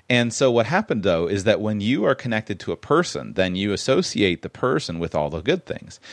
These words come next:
And so when George Bush says, "We need to, you know, increase public school standards and we need to pass No Child Left Behind," like, "Yeah, we need to increase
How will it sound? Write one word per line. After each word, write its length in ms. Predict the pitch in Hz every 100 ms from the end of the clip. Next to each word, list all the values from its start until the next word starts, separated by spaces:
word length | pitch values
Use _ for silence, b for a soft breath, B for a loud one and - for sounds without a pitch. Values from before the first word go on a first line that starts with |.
| B -
And 160 | 113
so 200 | 107 135
when 160 | 117 110
George 280 | 113 117 95
Bush 240 | 127 170
says, 240 | - 90 82
"We 120 | 104
need 160 | 123
to, 240 | 110 95 82
you 80 | 110
know, 120 | 85
increase 520 | 78 85 131 117 -
public 360 | - 127 120 104
school 240 | - 135
standards 500 | 156 98 76 78 110
and 80 | 90
we 60 | 92
need 100 | 95
to 80 | -
pass 320 | 107 101 -
No 100 | 95
Child 300 | - 104 95
Left 220 | 98 -
Behind," 340 | 85 127 151
like, 240 | 82 78 -
"Yeah, 380 | - 139 120 104
we 140 | 123
need 160 | 135 117
to 60 |
increase 340 | 101 - 123